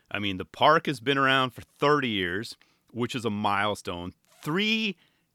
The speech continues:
decades. That's like, that's before Louis was born.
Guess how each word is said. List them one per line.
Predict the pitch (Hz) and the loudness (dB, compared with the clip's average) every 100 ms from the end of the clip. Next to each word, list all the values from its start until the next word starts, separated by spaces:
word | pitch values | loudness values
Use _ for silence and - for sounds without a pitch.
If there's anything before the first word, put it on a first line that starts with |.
| _ | _
decades. | - 151 156 139 95 71 - - - _ _ _ _ _ _ _ - | 4 4 4 0 0 -4 -14 -20 -20 _ _ _ _ _ _ _ -2
That's | 147 - | -2 2
like, | 185 170 - _ _ _ | 0 0 -8 _ _ _
that's | - 196 | -2 -2
before | - 226 - 208 196 185 | 0 -6 -2 2 4 4
Louis | - 135 180 165 | 2 0 0 0
was | 123 | -4
born. | 82 - 110 123 107 78 | -6 -8 -4 -2 -4 -6